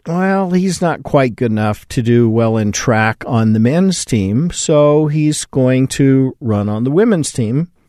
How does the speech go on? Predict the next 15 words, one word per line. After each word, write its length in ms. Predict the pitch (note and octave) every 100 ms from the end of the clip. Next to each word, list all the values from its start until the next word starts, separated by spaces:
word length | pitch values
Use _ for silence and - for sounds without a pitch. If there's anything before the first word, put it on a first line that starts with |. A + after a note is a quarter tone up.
| _ _
just 220 | - -
because 460 | G#3 G#3+ G3+ F3+
he's 280 | - F3 D#3+
decided 640 | - D#3 - F#2+ G#2+ A#2
that 140 | B2+ B2+
he's 340 | C3 C3 - - - - - _ -
a 40 |
woman. 440 | C3 F3+ F3+ A#2 A2
These 240 | F3 E3+
kinds 500 | - - A3 C4 A3+
of 140 | E3
things 400 | - C#3+ C#3 C#3 - - - - _ _
are 180 | - C3
now 400 | B2+ C#3 E3+ F3+
not 400 | E3+ C#3 D3 D#3